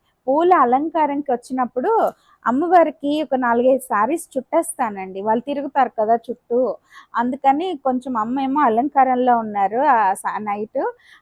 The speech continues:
ఆ కనిపించకుండా ఒక్క అమ్మ ఫేస్, వీలైతే ఆ ఫోటోలు దొరికితే పెడతాను. ఒకటి రెండు తీసాను, ఎక్కువ తీయలేదు. ఆ, అలా కూడా చుట్టాను. ఇది డ-, కొంచెం డ్రై వాష్కి ఇచ్చుకోవాల్సి వస్తుంది. జార్జెట్,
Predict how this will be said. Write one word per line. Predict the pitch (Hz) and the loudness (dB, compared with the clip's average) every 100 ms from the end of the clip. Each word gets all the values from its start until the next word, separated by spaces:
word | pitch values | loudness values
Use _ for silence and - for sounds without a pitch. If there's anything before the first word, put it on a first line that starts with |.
| - | 0
ఆ | |
కనిపించకుండా | 233 254 247 277 - 285 285 | 2 2 0 -2 -4 0 4
ఒక్క | 254 - 240 | 2 4 2
అమ్మ | 226 262 | 2 0
ఫేస్, | 254 233 277 311 392 | 0 0 -2 -4 -2
వీలైతే | 269 269 294 285 | 0 0 -2 -2
ఆ | 311 | -4
ఫోటోలు | 262 226 254 | -6 -6 -4
దొరికితే | 247 247 _ 302 | -4 -6 _ -6
పెడతాను. | 247 208 226 208 | -4 -6 -6 -4
ఒకటి | 208 - 247 | -6 -6 -8
రెండు | 269 254 | -6 -6
తీసాను, | 247 233 277 247 | -8 -10 -8 -8
ఎక్కువ | 202 - 247 | -8 -10 -8
తీయలేదు. | 220 214 202 233 508 - _ - _ - | -6 -6 -6 -6 -10 -12 _ -20 _ -2
ఆ, | 233 233 220 - - | 2 2 0 -4 0
అలా | 247 285 | 6 6
కూడా | 294 339 392 262 | 6 -2 -4 -6
చుట్టాను. | - 254 226 233 403 | -4 -2 -2 -4 -4
ఇది | 339 277 381 | -4 -4 -4
డ-, | 240 | -6
కొంచెం | 233 330 277 233 | -4 -4 -4 0
డ్రై | 220 233 | 0 2
వాష్కి | 311 - | 0 -4
ఇచ్చుకోవాల్సి | 294 _ 269 254 240 | -14 _ 0 0 -4
వస్తుంది. | - 220 208 | -12 -8 -4
జార్జెట్, | 226 233 233 | 2 2 0